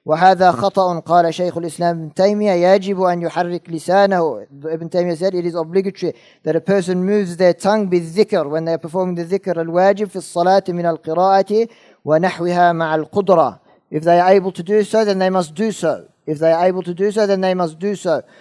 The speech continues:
ومن قال إنها تصح بدونه يستتاب. This is kalam khatir, subhanallah.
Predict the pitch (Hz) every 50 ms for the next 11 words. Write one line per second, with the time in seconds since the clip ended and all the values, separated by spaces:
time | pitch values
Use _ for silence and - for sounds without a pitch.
0 | _ _ _ _ - 151 160 170 170 170 - - 190 185 180 175 180 185 180 175
1 | 170 170 165 165 165 170 170 165 165 156 - 160 147 - - 196 180 - - 190
2 | 214 214 196 170 175 165 165 180 185 190 185 185 180 180 196 214 208 170 165 -
3 | - - 151 143 - 170 175 190 190 180 156 131 104 - _ _ - 135 151 143
4 | - - - 151 156 165 160 151 139 123 139 139 - 180 170 160 135 - 143 -
5 | - 135 143 139 139 135 127